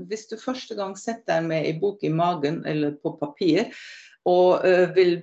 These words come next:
publisere den, så vet du ikke hva alt du må gjøre. Og nå skal ikke jeg belemre dere med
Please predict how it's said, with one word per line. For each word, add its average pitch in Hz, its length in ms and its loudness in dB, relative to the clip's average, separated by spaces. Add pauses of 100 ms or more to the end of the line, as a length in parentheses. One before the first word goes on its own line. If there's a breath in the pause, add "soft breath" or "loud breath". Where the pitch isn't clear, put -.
publisere 180 600 -2
den, 147 160 -4
så 160 200 -6
vet 180 240 -4
du 143 100 -6
ikke 131 460 -2 (240)
hva 135 400 0
alt - 260 -10 (180)
du 147 120 -2
må 127 180 -2
gjøre. 110 500 -6 (640)
Og 175 120 -2
nå 190 120 -4
skal 196 220 -6 (120)
ikke 185 200 -6
jeg 190 180 -2
belemre 180 460 -2
dere 170 240 -6
med 156 300 -2